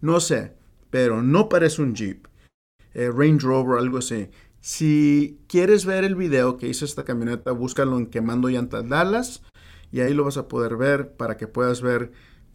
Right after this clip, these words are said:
de adentro, de afuera. El auto comienza en ochenta y ocho mil dólares, entonces, eh, hay que, para que vean, se, no está tan, tan barato, pero de nuevo es un auto muy grande con muchísimo lujo.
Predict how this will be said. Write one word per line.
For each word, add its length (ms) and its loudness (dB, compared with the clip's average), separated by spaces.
de 180 0
adentro, 680 -2
de 120 -2
afuera. 600 -4
El 220 -2
auto 300 -2
comienza 360 -2
en 80 -2
ochenta 380 -4
y 60 0
ocho 240 -2
mil 160 2
dólares, 480 -4
entonces, 600 -10
eh, 360 -8
hay 260 -6
que, 120 -12
para 260 -6
que 100 -6
vean, 340 -4
se, 200 -8
no 100 -4
está 300 -6
tan, 400 -2
tan 200 -4
barato, 480 -4
pero 360 -6
de 120 -4
nuevo 180 2
es 80 -8
un 120 0
auto 260 -2
muy 180 2
grande 540 0
con 200 -4
muchísimo 720 -4
lujo. 520 -2